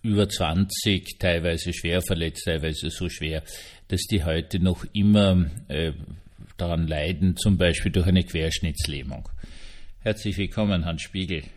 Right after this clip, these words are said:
Ihr hört mein Tagebuch eines Pfarrers. Warum ist mir das wichtig? Äh, Sie können nebenbei bemerkt einen extrem langen und meines Erachtens auch wirklich gut geschriebenen Artikel in der deutschsprachigen Wikipedia dazu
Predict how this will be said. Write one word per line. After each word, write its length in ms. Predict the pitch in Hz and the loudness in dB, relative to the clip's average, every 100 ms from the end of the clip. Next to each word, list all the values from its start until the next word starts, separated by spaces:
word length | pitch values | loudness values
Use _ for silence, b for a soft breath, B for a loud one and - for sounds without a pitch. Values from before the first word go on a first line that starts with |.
| - | -12
Ihr 120 | 87 | -8
hört 220 | 85 82 87 | -6 -6 -2
mein 140 | 92 | -2
Tagebuch 520 | 101 80 78 - 98 | 0 0 -2 -4 0
eines 240 | 107 120 - | 2 0 2
Pfarrers. 560 | 98 78 82 - - _ _ _ - B B B B B B B B B - _ | 2 4 2 -2 -8 _ _ _ -18 B B B B B B B B B -20 _
Warum 420 | - 139 165 185 180 | 0 4 6 8 8
ist 220 | 151 147 | 8 8
mir 140 | 139 | 8
das 240 | 120 - 92 | 8 2 0
wichtig? 480 | 82 - - - - - - - - | -4 -6 -10 -18 -20 -20 -20 -20 -12
Äh, 420 | 131 139 131 120 | -6 -2 -2 -2
Sie 160 | 107 120 | -4 -4
können 380 | 120 147 147 135 | 2 6 8 8
nebenbei 300 | 127 123 123 | 8 6 6
bemerkt 300 | 120 117 - | 6 6 4
einen 460 | 117 113 104 101 | 8 10 8 6
extrem 560 | 98 - - 107 117 127 | -6 -4 -2 2 6 8
langen 460 | 107 87 123 143 123 | 8 6 6 6 8
und 100 | 113 | 8
meines 300 | 104 113 127 | 8 6 4
Erachtens 400 | 104 104 120 117 | 2 4 2 4
auch 180 | 104 | 2
wirklich 360 | 123 110 113 - | 0 -2 -4 -4
gut 280 | 127 143 - | -2 -2 0
geschriebenen 640 | 110 - 101 101 107 107 | -2 0 2 4 8 8
Artikel 420 | 101 101 123 - | 6 4 -2 2
in 140 | 107 98 | 4 4
der 80 | 98 | 4
deutschsprachigen 760 | 95 98 - 104 104 104 98 | 2 2 4 2 4 4 4
Wikipedia 680 | 90 104 - 92 107 120 101 | 2 -4 0 2 2 4 4
dazu 580 | 95 - 101 92 82 | 2 0 -2 -2 -2